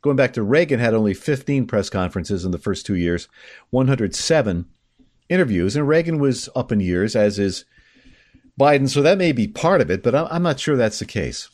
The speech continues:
But the headline in the New York Post, "Don't Ask, Won't Tell." The president is afraid to face any kind of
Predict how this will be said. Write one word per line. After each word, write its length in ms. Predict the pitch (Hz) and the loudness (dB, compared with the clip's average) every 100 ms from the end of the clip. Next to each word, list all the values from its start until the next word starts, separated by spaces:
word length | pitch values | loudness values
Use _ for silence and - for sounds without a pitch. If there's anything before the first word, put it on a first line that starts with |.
| _ _ _ _ _ _ _ _ _ _ | _ _ _ _ _ _ _ _ _ _
But 100 | 143 | -4
the 80 | 127 | 0
headline 320 | 143 156 147 | 2 2 2
in 100 | 127 | 2
the 60 | 107 | 2
New 100 | 117 | 2
York 240 | 135 107 | 2 0
Post, 380 | - 135 127 - _ _ _ _ - | 2 2 2 -6 _ _ _ _ -2
"Don't 240 | 156 185 | 0 2
Ask, 400 | 160 151 160 - - | 2 2 0 -6 -10
Won't 340 | 110 139 147 - | -2 0 0 -2
Tell." 380 | 143 87 62 - _ | 0 0 -4 -10 _
The 100 | 123 | -8
president 500 | - 208 214 220 214 - | 0 2 2 0 0 -2
is 280 | 120 117 - | -4 -4 -6
afraid 840 | 107 - - 170 160 123 117 117 _ _ _ | -8 -8 -6 0 2 2 -2 -6 _ _ _
to 100 | 113 | -10
face 360 | - 139 127 - | -4 0 0 -2
any 220 | 131 165 180 | -4 -2 -2
kind 340 | - 143 127 | -4 -2 -2
of 220 | 104 - | -2 -6